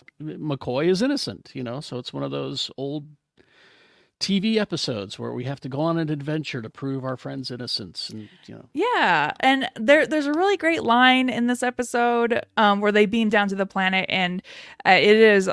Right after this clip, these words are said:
Speaker 2: deserted as hell, right? Like, it just does not look like a very fruitful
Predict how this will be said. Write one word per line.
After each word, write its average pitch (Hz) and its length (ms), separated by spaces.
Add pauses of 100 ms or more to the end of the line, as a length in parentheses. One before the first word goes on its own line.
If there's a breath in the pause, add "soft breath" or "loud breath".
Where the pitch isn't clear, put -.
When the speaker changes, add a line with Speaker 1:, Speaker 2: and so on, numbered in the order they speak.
(160)
Speaker 2:
deserted 190 520
as 170 180
hell, 170 460
right? 165 240
Like, 185 140
it 190 80
just 180 160
does 180 140
not 180 180
look 190 120
like 185 140
a 180 60
very 180 240
fruitful 190 560